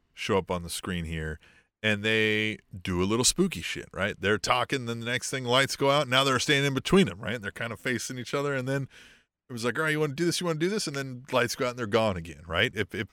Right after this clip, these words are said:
that's a little bit more of what we're playing into, hey, one moment they're over here, the next minute they're over here, one of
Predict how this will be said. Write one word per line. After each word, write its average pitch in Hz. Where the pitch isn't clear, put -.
that's 135
a 160
little 165
bit 160
more 160
of 160
what 170
we're 160
playing 175
into, 175
hey, 104
one 113
moment 131
they're 131
over 127
here, 143
the 131
next 113
minute 135
they're 139
over 131
here, 151
one 123
of 135